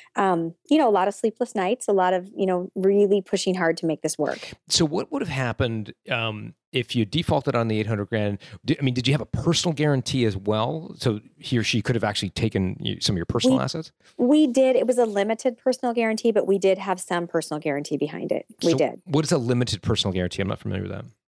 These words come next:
Speaker 1: Yeah, I mean, it wasn't, um, we had certain things that they, that we could attach to it and then other things that they couldn't touch. So, um, if that makes sense, I mean, there was a little bit of things that we had to protect from, we both had families and, and, but it was still very scary. I mean, yes, they could have, they could have, it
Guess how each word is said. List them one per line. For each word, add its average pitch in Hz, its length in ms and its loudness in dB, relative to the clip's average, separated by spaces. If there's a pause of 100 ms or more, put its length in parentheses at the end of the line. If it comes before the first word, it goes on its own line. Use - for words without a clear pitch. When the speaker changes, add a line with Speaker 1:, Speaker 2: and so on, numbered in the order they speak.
(120)
Speaker 1:
Yeah, 269 340 4
I 269 80 2
mean, 262 160 4
it 247 140 0
wasn't, 254 540 0
um, 202 320 -2
we 226 160 0
had 226 160 0
certain 214 640 0 (240)
things 202 240 2
that 185 200 2
they, 180 200 4
that 180 200 2
we 180 160 2
could 175 120 0
attach 165 440 -2
to 175 160 0
it 175 120 2
and 165 200 -2
then 165 180 0
other 170 220 2
things 160 240 -2
that 156 120 -2
they 147 120 0
couldn't 147 360 -8
touch. - 380 -4
So, 170 500 2
um, 165 400 0 (460)
if 208 160 2
that 208 180 0
makes 190 180 -2
sense, 175 200 -4
I 202 40 -4
mean, 196 120 -4
there 202 80 0
was 190 120 0
a 190 60 2
little 196 280 4
bit 185 140 0
of 170 100 -2
things 170 240 -2
that - 160 -2
we 165 380 2
had 170 240 -2
to 165 60 2
protect - 400 -4
from, 160 220 -6
we 202 120 4
both 170 180 2
had 156 180 -4
families 170 580 0
and, 147 300 -6 (360)
and, 202 200 2
but 311 120 4
it 302 60 4
was 302 120 2
still 453 200 2
very 214 240 4
scary. 160 480 -2
I 196 80 0
mean, 208 220 0
yes, 190 300 0
they 190 200 2
could 220 180 -4
have, 196 140 -4
they 190 220 0
could 190 200 -4
have, - 100 0
it 190 100 0